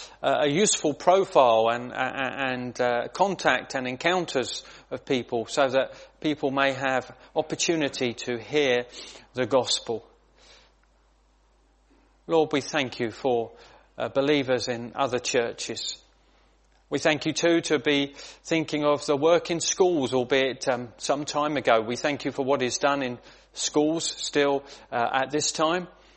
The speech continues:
whether by folks here, uh, in their everyday job, having an influence, a salt and light in their responsibilities, whether it be in assemblies taken, uh, by staff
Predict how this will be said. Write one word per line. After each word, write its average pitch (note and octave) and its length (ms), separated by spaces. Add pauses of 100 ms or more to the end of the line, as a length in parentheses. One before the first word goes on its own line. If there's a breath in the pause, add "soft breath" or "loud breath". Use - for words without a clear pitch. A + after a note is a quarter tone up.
(460 loud breath)
whether B2 400
by A#2+ 280 (260)
folks C#3+ 380
here, D#3 340 (480 loud breath)
uh, A#2+ 160
in A#2+ 220
their A2 340 (360 loud breath)
everyday C#3+ 460
job, F#3+ 380 (360)
having B2+ 260
an B2+ 120
influence, D#3 600
a B2 60
salt D#3 540
and C3 240
light D3+ 380
in C3+ 80
their B2+ 100
responsibilities, C#3+ 1080 (400 soft breath)
whether A#2+ 240
it A#2 100
be C3+ 240
in A#2+ 100
assemblies E3 640
taken, D#3 500 (380 loud breath)
uh, A#2+ 320
by C#3+ 160
staff E3+ 760